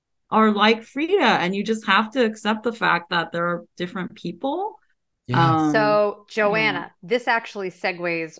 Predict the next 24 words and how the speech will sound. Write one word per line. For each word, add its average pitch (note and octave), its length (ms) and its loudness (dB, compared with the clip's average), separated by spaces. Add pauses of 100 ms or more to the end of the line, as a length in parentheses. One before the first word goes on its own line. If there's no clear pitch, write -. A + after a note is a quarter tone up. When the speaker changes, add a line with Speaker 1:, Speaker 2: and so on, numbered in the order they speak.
Speaker 3:
really F3 440 8
Speaker 1:
<laughs> D#4+ 180 2
Speaker 3:
great F3+ 400 -4
into F3 260 -8
something G3+ 460 -4
I G#3 80 0
wanna F#3+ 140 0
ask F3+ 320 -4
the F3 80 -10
two F3+ 240 -8
of E3 120 -8
you. D#3 240 -12
Now, F#3+ 320 -2 (760)
I E3+ 80 -4
teased C4+ 560 -10
this E3+ 440 -6
at F#3 140 -2 (160)
the F#3+ 80 -6
top F#3+ 360 -2
of F3 120 -6
the E3+ 260 -6
episode, E3+ 600 -10
but F3 180 -2 (1500)
I, B3+ 680 0